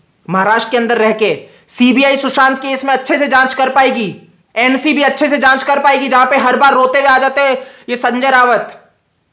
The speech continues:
बिल्कुल ठीक कहा गया है। ये कह रहे हैं भाई उद्धव ठाकरे कुछ बोल नहीं रहे हैं,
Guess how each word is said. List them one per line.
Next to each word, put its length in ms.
बिल्कुल 320
ठीक 200
कहा 140
गया 140
है। 200
ये 100
कह 260
रहे 120
हैं 100
भाई 180
उद्धव 340
ठाकरे 340
कुछ 180
बोल 260
नहीं 160
रहे 80
हैं, 220